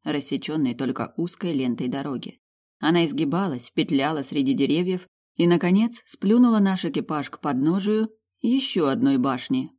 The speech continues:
почти неотличимой от своих городских сестер.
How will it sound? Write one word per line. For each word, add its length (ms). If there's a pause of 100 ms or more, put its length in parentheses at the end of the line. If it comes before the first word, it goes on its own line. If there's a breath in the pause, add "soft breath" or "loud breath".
почти 400
неотличимой 760
от 120
своих 380
городских 600
сестер. 500